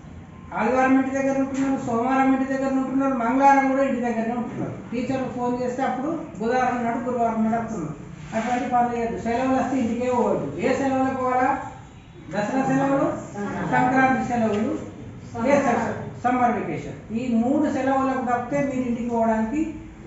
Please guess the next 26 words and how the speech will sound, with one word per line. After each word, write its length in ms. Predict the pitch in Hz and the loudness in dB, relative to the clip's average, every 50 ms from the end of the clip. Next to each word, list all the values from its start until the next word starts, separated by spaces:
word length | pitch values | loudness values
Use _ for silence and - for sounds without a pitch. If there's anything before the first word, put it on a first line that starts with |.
| - - - - 202 | -16 -16 -12 -4 0
పోకుండా 380 | 233 262 254 254 254 254 262 277 | 0 0 2 0 0 0 0 0
ఇంటి 240 | 269 254 247 285 | 0 0 0 -2
దగ్గర 240 | 262 262 233 - 240 | -2 -2 -2 -2 -4
ఇక్కడనే 500 | - 220 214 220 220 - 277 277 285 285 | -4 -4 -4 -4 -2 0 0 2 4 4
ఉండడానికి 640 | 269 254 254 254 233 240 226 226 226 226 294 294 277 | 4 4 2 2 2 2 2 2 0 -2 -4 -4 -2
రెడీ 260 | 233 226 220 220 220 214 | -2 0 2 2 2 2
అయ్యండి. 440 | 214 220 226 208 180 - - - - - - - - - - - - - - - - - - - - - - - - - - - - - - - - 226 | 2 0 0 0 -2 -4 -6 -10 -12 -14 -16 -18 -18 -18 -18 -18 -18 -18 -18 -18 -18 -18 -18 -18 -18 -18 -18 -18 -16 -16 -16 -16 -16 -16 -16 -10 -6 -4
ఇట్లా 140 | 233 262 262 | 0 2 2
అన్ని 340 | 262 254 262 285 302 302 - | 4 4 6 6 6 4 4
సెలవులకు 420 | 285 285 285 285 294 294 285 277 | 4 2 2 4 4 4 4 4
ఇంటి 180 | 269 254 262 277 | 2 0 0 2
దగ్గర 220 | 277 277 269 277 | 0 2 2 0
పోతే 460 | 269 262 269 254 - 247 233 233 233 233 | 0 0 0 0 0 2 2 2 2 2
ఎప్పుడు 280 | 254 - - 285 269 | 0 0 2 2 2
ఇక 100 | 285 277 | 4 4
మీరు 500 | 269 262 269 262 262 254 254 240 240 247 | 4 4 4 4 2 0 0 0 0 2
రోడ్ల 160 | 262 277 277 | 2 4 4
మీదే 220 | 262 262 254 262 269 | 2 2 0 0 0
కనబడతారు. 520 | 277 277 254 240 226 226 226 202 196 180 | 2 2 2 2 2 2 0 0 0 -2
ఇక 120 | 160 - - - - - - - - - - - - - - - - - - | -2 -4 -4 -6 -10 -12 -14 -14 -14 -14 -14 -12 -14 -14 -14 -14 -12 -6 -2
టెన్త్ 180 | 220 233 - 262 | -2 -2 0 0
క్లాస్ 300 | 254 254 247 247 247 247 | 0 0 0 2 2 0
అయిన 120 | 247 247 | 0 0
తర్వాత 260 | 262 262 247 226 226 | 0 0 0 0 0
ఏడ 80 | 247 247 | 0 0
కనబడతారు? 760 | 262 262 262 269 269 269 269 269 277 277 - - - - | 2 2 2 2 4 2 2 2 0 0 -2 -2 -4 -6